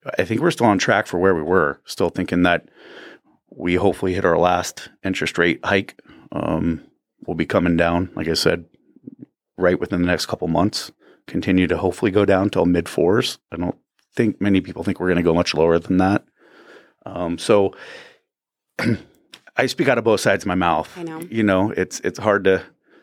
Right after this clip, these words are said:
Speaker 1: to tell people to move out of a three and a half, four percent interest rate and move into a six percent. But then again, where, where I find myself saying is, is if you paid a six percent interest rate today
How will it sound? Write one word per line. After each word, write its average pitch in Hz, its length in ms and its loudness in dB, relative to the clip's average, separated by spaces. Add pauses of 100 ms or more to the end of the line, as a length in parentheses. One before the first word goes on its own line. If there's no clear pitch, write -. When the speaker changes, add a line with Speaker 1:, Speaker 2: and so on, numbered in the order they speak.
(180)
Speaker 1:
to - 100 -6
tell 113 180 2
people 107 240 -6
to 101 40 -2
move 104 240 0
out 101 140 4
of 90 100 2
a 92 80 2
three 98 220 -4
and 98 80 -2
a 95 40 -8
half, 95 220 -4
four 87 220 -4
percent - 280 0
interest 95 320 0
rate 98 240 4
and 92 140 -2
move 92 160 2
into 90 260 2
a 87 60 4
six - 240 -4
percent. 95 380 -2
But 92 100 -8
then 92 140 2
again, 95 420 2 (1500)
where, 107 320 4
where 120 220 2
I 117 120 2
find 110 300 2
myself 104 440 2
saying 101 260 2
is, 92 220 -2 (800)
is 113 180 0
if 117 140 0
you 147 80 2
paid 139 240 2
a 107 60 2
six - 260 -2
percent 117 320 -2
interest 107 320 -2
rate 101 200 0
today 92 500 2